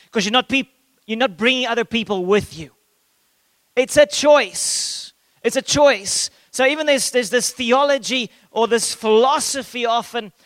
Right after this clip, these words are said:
amongst church groups which says, "Don't tell people your stuff." Don't be, you know, they're not gonna follow you. Leaders shouldn't be vulnerable. Leaders shouldn't share what actually ha-, what's actually happening on the inside. Leaders should hold back 'cause the people want this.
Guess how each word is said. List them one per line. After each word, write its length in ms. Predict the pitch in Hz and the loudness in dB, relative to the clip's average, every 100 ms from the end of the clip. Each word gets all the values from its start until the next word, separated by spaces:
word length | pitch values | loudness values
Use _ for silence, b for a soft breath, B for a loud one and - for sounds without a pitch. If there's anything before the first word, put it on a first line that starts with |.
| b - | b -8
amongst 760 | 214 226 226 220 - - - | -4 -4 -4 -6 -8 -10 -8
church 340 | 262 254 220 | 0 0 -2
groups 380 | - 233 240 175 - b | -4 -2 -4 -8 -18 b
which 160 | 214 226 | -6 -2
says, 140 | 254 | -2
"Don't 280 | 208 277 302 | 2 0 2
tell 220 | 277 277 | 0 0
people 340 | 269 277 - | 0 -4 0
your 200 | 262 240 | 0 0
stuff." 720 | 214 - 294 262 - - - _ _ _ _ _ _ _ _ _ _ - | -2 0 0 0 -4 -18 -20 _ _ _ _ _ _ _ _ _ _ -2
Don't 280 | 254 311 | -2 -2
be, 220 | 202 294 262 | -2 -2 0
you 40 | |
know, 180 | 247 269 | 0 0
they're 140 | 247 | 0
not 160 | 269 277 | 0 2
gonna 220 | 277 240 | 2 0
follow 300 | - 269 269 | 0 2 2
you. 260 | 247 208 190 | 2 -2 -4
Leaders 340 | 226 277 262 | -4 -2 -2
shouldn't 380 | - 262 262 202 | -2 -4 -6 -6
be 100 | 233 | -6
vulnerable. 640 | 196 233 240 220 190 156 _ B B | -4 -4 -4 -4 -6 -8 _ B B
Leaders 340 | 196 269 320 262 | -2 0 0 0
shouldn't 320 | 285 311 302 | -2 -4 -6
share 340 | - 285 285 | -2 0 2
what 140 | 262 254 | 0 0
actually 340 | 254 262 254 | -4 -4 -2
ha-, 120 | 233 - | -2 -4
what's 200 | 247 254 | -6 -4
actually 320 | 247 - 247 | -6 -2 -2
happening 380 | 254 254 254 233 | 0 -2 -4 -8
on 80 | 226 | -6
the 80 | |
inside. 380 | 240 - 262 247 B B - | -8 -6 -4 -6 B B -4
Leaders 340 | 262 359 339 | 0 0 -2
should 160 | - 311 | -4 -2
hold 320 | 254 277 220 | 2 2 2
back 540 | 240 240 175 - - _ _ _ _ _ _ _ _ | -2 -2 -4 -10 -20 _ _ _ _ _ _ _ _
'cause 260 | 233 214 160 | -4 -4 -4
the 80 | |
people 400 | 226 285 277 262 | -4 -2 2 2
want 280 | 208 226 202 | 2 -4 -4
this. 340 | 220 208 - | -4 -2 -4